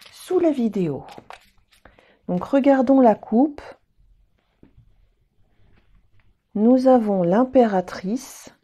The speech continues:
et le roi de coupe.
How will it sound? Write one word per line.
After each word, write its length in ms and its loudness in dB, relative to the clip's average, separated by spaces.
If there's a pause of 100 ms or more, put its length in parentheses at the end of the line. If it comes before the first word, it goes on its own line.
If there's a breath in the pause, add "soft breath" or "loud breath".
(960)
et 340 2
le 400 -2
roi 500 -6
de 200 -4
coupe. 400 -8